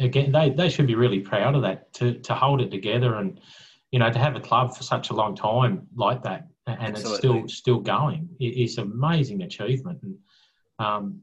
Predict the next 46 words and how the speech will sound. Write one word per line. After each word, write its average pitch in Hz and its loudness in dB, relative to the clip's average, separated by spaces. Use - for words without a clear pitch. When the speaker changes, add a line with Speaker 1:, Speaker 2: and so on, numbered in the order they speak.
Speaker 1:
so, - 0
and 127 4
it's, - -2
again, 135 4
it's 117 -4
just - 0
something 131 2
that 120 -2
we're 120 0
fortunate 120 0
to 101 2
have 131 2
here 123 4
on 110 2
the 90 -4
coast, 120 -2
so 113 0
close 110 -4
to 101 -6
home, 127 -2
that 113 -6
we 113 -4
Speaker 2:
Yeah. 98 -2
Speaker 1:
can 98 -6
do 131 -2
it. 127 -10
You 123 -4
know, 110 -4
like, 107 -2
I 139 6
remember 135 6
that 147 4
was, - 0
that 151 4
was 139 4
a 127 6
Sunday 139 4
for - 2
us 127 0
as 123 2
a 120 -2
family, 143 2
you 123 -2
know, 117 2
like, 120 2
<clears throat> - -